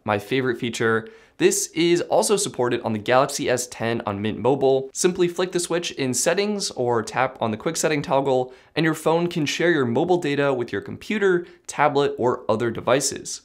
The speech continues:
Some carriers limit your hotspot data in some way, whether with reduced speeds or only giving you a certain amount. What I love about Mint is they do none of these things. Your data is your data, whether you use it on your phone or share it with your computer,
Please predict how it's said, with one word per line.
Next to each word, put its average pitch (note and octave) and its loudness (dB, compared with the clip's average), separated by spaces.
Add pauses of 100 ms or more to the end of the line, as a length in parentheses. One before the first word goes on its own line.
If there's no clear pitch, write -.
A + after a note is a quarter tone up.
(120)
Some F#3 0
carriers E3+ -2
limit B2+ 0
your A2+ -4
hotspot C3+ 0
data C3+ 0
in G#2+ -2
some A2 0
way, D#3+ 2
whether A2+ -2
with G2+ -6
reduced A2 -4
speeds D#3+ -4 (240)
or - -6
only D3 4
giving C3+ 0
you B2+ 0
a G#2+ -2
certain A#2 -2
amount. A2+ 0 (280)
What C3 2
I C3+ 6
love D3+ 4
about C3+ 2
Mint F3+ -2 (280)
is B2+ -6
they D3+ 6
do D#3+ 0
none B2+ 4
of C#3 0
these A2 -4
things. - -8 (280)
Your E3 4
data E3+ 4
is A#2 -2
your C#3 2
data, C3 4 (220)
whether C3 2
you A#2+ 2
use C3+ 2
it C#3 0
on A2+ 0
your G2+ 0
phone F#3 2
or G#2+ 2
share C#3 0
it A#2 0
with B2+ -2
your A2+ -6
computer, C#3 -2